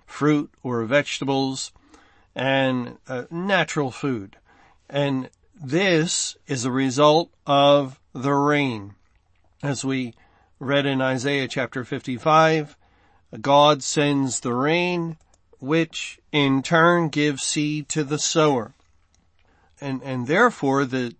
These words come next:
pulse that Daniel and his friends preferred and, and really risked their lives for, that is, that they intended to eat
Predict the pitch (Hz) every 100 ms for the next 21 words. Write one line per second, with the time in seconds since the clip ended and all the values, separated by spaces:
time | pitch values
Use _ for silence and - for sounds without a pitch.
0 | _ _ - 220 208 117 151 165 - -
1 | _ _ _ _ - 135 117 143 165 170
2 | 170 165 147 147 131 - 147 151 151 147
3 | 139 - - _ _ _ - 135 151 151
4 | 151 160 202 202 175 143 143 139 131 123
5 | 123 _ - 131 127 120 127 156 147 135
6 | 120 - - 120 139 175 - 165 156 143
7 | 135 139 147 180 196 185 - - - _
8 | - - 147 151 202 220 226 _ _ _
9 | 123 135 135 143 143 - 127 117 _ _
10 | _ _ _ 131 135 135 131 123 120 -
11 | 139 127 - 160 151 165 170 151 - 160
12 | 170